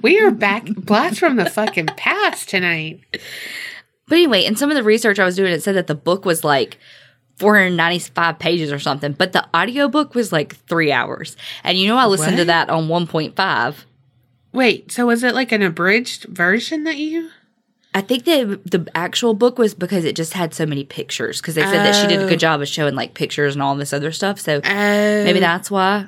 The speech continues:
Speaker 2: I don't know. And you know I listened to that shit on one point five,
Speaker 1: I
Speaker 2: though.
Speaker 1: don't understand.
Speaker 2: So we got through that book in, like, two hours.
Speaker 1: Damn.
Speaker 2: I don't know how long. I can't do that math. Okay, anyway.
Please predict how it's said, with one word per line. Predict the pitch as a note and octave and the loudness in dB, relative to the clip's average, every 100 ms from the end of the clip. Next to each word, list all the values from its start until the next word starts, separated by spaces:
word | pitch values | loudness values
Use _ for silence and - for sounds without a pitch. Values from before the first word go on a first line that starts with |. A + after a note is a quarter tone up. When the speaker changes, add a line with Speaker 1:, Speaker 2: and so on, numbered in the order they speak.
| - | -4
Speaker 2:
I | D3+ | -4
don't | D3 | -2
know. | G#2+ D3+ - _ _ - | -4 -8 -16 _ _ -2
And | F3+ | 0
you | |
know | F#3+ A3 | 4 4
I | F#3+ | 4
listened | F3+ F3 E3+ | 0 -2 -2
to | D3+ | -2
that | |
shit | - D3 | 0 -2
on | C#3+ | -2
one | C#3+ | -4
point | C#3 C3+ - | -6 -6 0
five, | G#3+ E3+ | 2 2
Speaker 1:
I | D#3+ G#3 A3+ | 0 0 0
Speaker 2:
though. | |
Speaker 1:
don't | G#3 F#3 F3 | 0 -2 -4
understand. | F3+ F#3 F3 - F3+ | -2 -2 -4 -4 0
Speaker 2:
So | E3 | 2
we | G#3+ | 4
got | B3+ - | 2 0
through | E3+ D3+ | 0 2
that | D3+ - | 0 0
book | C#3 C#3+ | -4 -4
in, | |
like, | C#3 G#2 - - | -4 -4 -6 -4
two | E3+ C3 | 0 2
hours. | A2+ A2+ F#2 - - - | 0 -2 -4 -6 -12 -8
Speaker 1:
Damn. | F3 D#3+ D3 C#3+ D#3+ - _ - | -6 -6 -8 -12 -12 -14 _ -10
Speaker 2:
I | C3+ | -8
don't | G#2 | -8
know | |
how | C3+ B2 | -10 -10
long. | B2+ C3+ E3+ | -10 -10 -10
I | - | -12
can't | B2 | -12
do | C3 | -10
that | B2 C#3 | -10 -8
math. | C3+ - _ - - - - - _ _ - | -8 -10 _ -20 -20 -20 -20 -20 _ _ -2
Okay, | G3+ D#3 | 0 0
anyway. | G#3+ D#3+ C3+ | 0 -2 -4